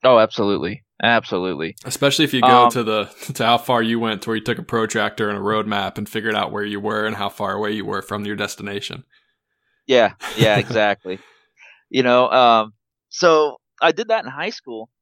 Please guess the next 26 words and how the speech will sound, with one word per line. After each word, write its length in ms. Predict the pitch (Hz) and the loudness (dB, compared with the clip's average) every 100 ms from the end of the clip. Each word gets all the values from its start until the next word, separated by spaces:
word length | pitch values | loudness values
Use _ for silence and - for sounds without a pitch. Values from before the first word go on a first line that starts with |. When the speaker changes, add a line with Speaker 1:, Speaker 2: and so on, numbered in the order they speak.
| _ _ _ | _ _ _
Speaker 1:
and 440 | 135 135 131 123 117 | -2 2 2 0 0
all 160 | 139 160 | 2 2
this 120 | 147 | 0
time 460 | - 147 147 127 - _ _ | -2 2 2 0 -8 _ _
while 180 | 120 120 | 4 6
I 80 | 113 | 4
was, 220 | 110 - _ | 0 -12 _
during 180 | 123 110 | -10 -6
high 160 | 120 135 | -2 -4
school, 200 | - 107 | 0 0
I 40 | |
was 140 | 107 117 | 0 -2
working 420 | 135 151 139 117 | -8 -8 -6 0
at 140 | 110 - | 0 -2
the 300 | 110 101 104 - - | -10 -10 -12 -6 2
hardware 300 | 135 127 104 | 4 2 -2
department 480 | 95 - 95 92 | -6 -2 -2 -4
at 100 | 90 | -14
the 80 | 98 | -12
local 320 | 104 107 104 | -6 -6 -6
Sears. 600 | 101 - 110 101 85 - - _ _ _ _ _ | -12 -4 -2 -2 -4 -8 -18 _ _ _ _ _
And, 640 | 113 120 117 110 104 101 - _ _ _ - | 2 4 4 4 2 -2 -10 _ _ _ -8
you 80 | |
know, 200 | 127 113 | -2 0
of 80 | 110 | -2
course, 480 | - 135 123 - - | -2 0 0 -2 -16